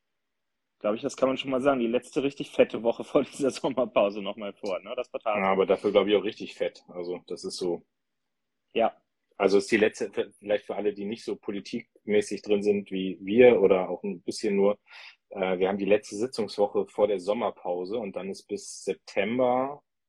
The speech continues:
Speaker 2: vermutlich, ich würd jetzt gar nicht drauf wetten, aber dann ist bis September erstmal Unterbrechung der, ähm, der, der, der Sitzungszeit im Bundestag, was nicht heißt, dass wir alle zwei Monate nichts zu tun haben, ähm,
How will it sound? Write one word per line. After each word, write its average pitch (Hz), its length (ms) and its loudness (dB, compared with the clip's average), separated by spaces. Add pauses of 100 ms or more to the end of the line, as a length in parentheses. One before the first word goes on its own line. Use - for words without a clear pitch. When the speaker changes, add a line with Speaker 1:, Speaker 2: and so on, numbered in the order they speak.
(120)
Speaker 2:
vermutlich, 127 1040 -8
ich - 260 -20
würd - 220 0
jetzt - 160 -2
gar 98 140 -2
nicht 98 180 -6
drauf 92 140 -2
wetten, 104 340 0
aber 92 180 0
dann 92 140 -2
ist - 100 -10
bis 95 140 -6
September 95 560 -2 (520)
erstmal 92 280 -2
Unterbrechung 101 640 4
der, 90 420 0
ähm, 90 220 -6
der, 90 380 0
der, 87 200 -2
der 90 160 -6
Sitzungszeit 117 720 -6
im 98 80 -8
Bundestag, 120 540 -4 (1000)
was 98 260 -2
nicht 113 380 -4
heißt, 107 360 -2
dass - 220 -4
wir 98 140 0
alle 95 240 -2
zwei 92 300 -8
Monate 95 420 -2
nichts 98 200 -6
zu 101 100 -12
tun 113 260 -6
haben, 90 320 -4 (180)
ähm, 87 400 -8